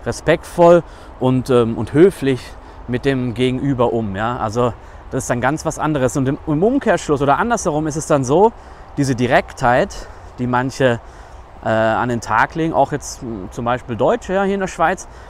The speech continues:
das wird dann von Schweizern eher nicht so gern gesehen. Und da, da würde man vielleicht dann sagen, ja, es ist, äh, ein nicht so respektvoller Umgang oder nicht so ein höflicher oder nicht so ein freundlicher. Ja. Das heißt, ja eben, die, die einen Kulturen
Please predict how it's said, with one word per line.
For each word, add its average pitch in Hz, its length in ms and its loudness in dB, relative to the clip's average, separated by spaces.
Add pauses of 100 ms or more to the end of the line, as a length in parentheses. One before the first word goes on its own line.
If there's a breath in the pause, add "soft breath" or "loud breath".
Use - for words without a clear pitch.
(200 loud breath)
das - 180 -4
wird 147 140 -2
dann 151 140 -2
von 156 120 -2
Schweizern 143 480 -2
eher 123 320 2 (340 loud breath)
nicht 127 220 -4
so 127 140 -2
gern 117 440 -2 (180)
gesehen. 131 400 0
Und 127 100 -2
da, 135 220 2 (880 loud breath)
da 120 100 -2
würde 139 140 0
man 135 120 -2
vielleicht 135 280 -2
dann 123 100 -2
sagen, 127 220 0
ja, 127 100 -2
es 123 80 -4
ist, 127 140 -8
äh, - 40 -6
ein 120 260 -4
nicht 135 180 -8
so 135 80 -6
respektvoller 123 640 -4
Umgang 110 400 -2 (220)
oder 107 120 -8
nicht 117 160 -8
so 120 100 -6
ein 107 140 -4
höflicher 127 440 -4
oder 98 80 -4
nicht 104 160 -8
so 120 80 -4
ein 104 120 -6
freundlicher. 101 480 -4
Ja. 95 200 -8 (500 loud breath)
Das - 160 -8
heißt, 120 460 0 (960)
ja 160 140 6
eben, 196 320 4
die, 143 180 2
die 143 140 0
einen 170 240 0
Kulturen 180 640 0